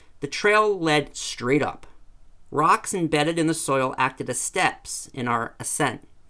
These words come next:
We rested often, taking water breaks at convenient areas. The air was thin, the oxygen low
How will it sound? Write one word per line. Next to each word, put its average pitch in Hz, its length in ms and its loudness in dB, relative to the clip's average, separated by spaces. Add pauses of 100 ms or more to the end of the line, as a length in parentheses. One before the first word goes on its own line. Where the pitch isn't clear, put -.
(420)
We 135 100 -4
rested 139 360 0
often, 156 400 2 (360)
taking 139 380 -2
water 139 200 -2
breaks 123 440 -4
at 123 200 -8 (140)
convenient 117 560 -4
areas. 107 560 -6 (440)
The 170 180 4
air 220 160 6
was 208 300 2
thin, 151 440 0 (180)
the 147 260 -4
oxygen 139 720 -2 (280)
low 117 500 -4